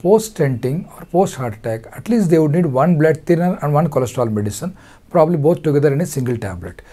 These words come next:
So they should not, I would suggest they should not worry about taking these medications. The number of tablets would be very less after a year, but they should continue to take lifelong.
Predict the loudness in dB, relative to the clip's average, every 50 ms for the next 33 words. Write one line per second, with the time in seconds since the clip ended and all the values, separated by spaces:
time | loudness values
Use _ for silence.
0 | -20 -20 _ -14 -8 -4 -2 -2 -2 0 0 0 2 2 2 0 2 2 2 2
1 | 2 0 -2 -2 -2 -2 -2 0 -2 -2 -2 -2 -4 -4 -2 -2 0 0 0 2
2 | 4 4 4 4 4 2 0 0 0 -2 -2 0 0 -2 -2 -2 -4 -6 -6 -6
3 | -8 -6 -8 -8 -10 -8 -10 -6 -4 -2 0 0 2 2 0 0 0 -2 0 0
4 | 0 -2 -4 -4 -6 -4 -4 -2 -2 0 0 0 0 -2 -2 -4 -6 -6 -4 -4
5 | -2 -2 0 0 -2 -4 -4 -14 -20 -20 -20 -20 _ -4 -2 -2 0 0 -2 -2
6 | -4 -8 -8 -4 -4 -4 -2 -2 -2 -2 -2 -2 0 0 -2 -2 -2 -6 -6 -6
7 | -8 -10 -14 -14